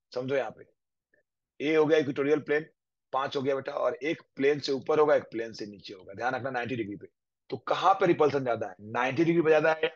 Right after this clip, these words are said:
सेवेंटी टू डिग्री पे? तो सेवेंटी टू डिग्री पे रिपल्सन ज्यादा है, तो बॉन्ड लेंथ थोड़ा इलोंगेट होगा, बॉन्ड लेंथ इलोंगेट होगा, बॉन्ड लेंथ का साइन हो जाएगा नाइंटी डिग्री। ये जो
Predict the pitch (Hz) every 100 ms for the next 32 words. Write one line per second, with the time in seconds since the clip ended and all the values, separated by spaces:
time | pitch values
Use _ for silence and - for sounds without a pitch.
0 | - 139 135 143 139 117 104 - _ _
1 | _ _ _ _ _ _ _ _ 135 123
2 | - 143 143 139 175 175 - 165 156 139
3 | 139 139 135 127 120 120 120 _ 123 110
4 | 104 120 113 - _ _ _ _ - 110
5 | 90 120 131 143 120 120 117 - 113 113
6 | 117 113 110 107 117 117 110 90 - _
7 | _ - 98 120 131 120 120 113 - 120
8 | 113 107 110 98 95 98 110 117 113 104
9 | - - 101 101 90 - - _ _ _
10 | _ _ _ _ _ _ _ _ - 120
11 | 143 147 147 110 107 143 143